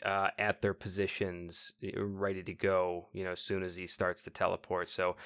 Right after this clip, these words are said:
when the last person throws their bomb, everybody else has to be in their position, ready to go. Um, and you can, I mean, when he teleports, you, if, if you look at, uh, the red,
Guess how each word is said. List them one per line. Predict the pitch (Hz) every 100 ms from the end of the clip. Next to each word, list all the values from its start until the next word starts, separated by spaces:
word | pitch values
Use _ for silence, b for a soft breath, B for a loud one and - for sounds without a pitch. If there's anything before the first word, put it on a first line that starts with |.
| b b
when | -
the | 110
last | 110 104 -
person | 110 - 101
throws | 101 101 95
their | 98
bomb, | 90 95 92 90
everybody | 90 95 95 92
else | 92 87
has | - 95 -
to | 92
be | 92 -
in | 101 98 98
their | 92 87
position, | - 90 92 - 92
ready | 90 95 90
to | 87
go. | 101 98 92 90 b b b b -
Um, | 92 87 87 87 85 -
and | 110 110 123
you | 156
can, | 170 143
I | 127
mean, | 131 127 117
when | 120 147
he | 139
teleports, | 131 127 127 139 139 139
you, | 175 -
if, | 110 107 120
if | -
you | 120
look | 110 113 -
at, | 110 104 - b b b
uh, | 104 98 - 104
the | 101
red, | 101 107 101